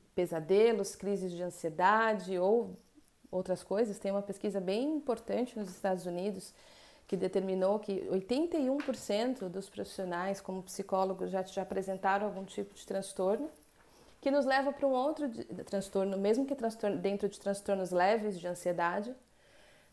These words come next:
É, esse dado é bem relevante, esse dado é bem importante, porque isso demonstra isso que eu tô falando, né, do profissional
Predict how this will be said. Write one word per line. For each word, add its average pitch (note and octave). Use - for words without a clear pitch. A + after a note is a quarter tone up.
É, F#3
esse A3+
dado G#3+
é -
bem G#3
relevante, G#3+
esse G3+
dado G3
é G3
bem F#3+
importante, A#3+
porque G3
isso G3
demonstra G3+
isso G#3+
que -
eu A3
tô G#3
falando, G3+
né, G#3
do G3+
profissional F#3+